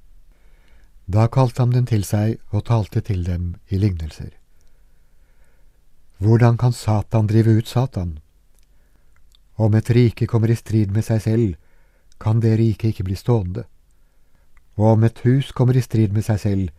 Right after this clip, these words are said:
kan det huset ikke bli stående. Om nå Satan har reist seg mot seg selv og er kommet i strid med seg selv, kan han ikke bli stående.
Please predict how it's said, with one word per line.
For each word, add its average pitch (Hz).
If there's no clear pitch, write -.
kan 107
det 107
huset 120
ikke 113
bli 101
stående. 85
Om 113
nå 120
Satan 120
har 110
reist 117
seg 117
mot 113
seg 113
selv 117
og 107
er 101
kommet 107
i 110
strid 117
med 120
seg 113
selv, 92
kan 104
han 110
ikke 107
bli 101
stående. 110